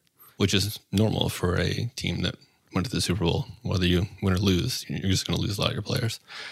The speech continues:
And of course, you know, there's the maturity factor and, and, you know, we have a lot of young players who are still learning the positions, so they're gonna get better. So, you know,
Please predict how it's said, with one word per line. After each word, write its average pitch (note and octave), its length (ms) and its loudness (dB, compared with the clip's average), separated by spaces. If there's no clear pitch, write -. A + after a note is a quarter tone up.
And G#2+ 100 2
of G2 100 0
course, - 280 4
you F#2 80 4
know, E2+ 60 6
there's E2+ 360 0
the F#2+ 340 -2
maturity F2 680 2
factor F2 500 2
and, F2 340 -2
and, F2+ 320 -2
you A2+ 80 2
know, E2 100 2
we F2+ 100 -2
have F2+ 80 -2
a E2 40 0
lot E2+ 180 4
of F2+ 80 0
young F2 260 2
players F2 440 4
who - 80 -2
are D#2+ 60 2
still F2 220 2
learning E2+ 180 2
the E2+ 60 -2
positions, F#2 560 2
so - 80 -8
they're E2 120 -4
gonna - 120 -8
get - 140 -6
better. F2 280 4
So, - 160 -2
you A2 200 -6
know, - 80 -8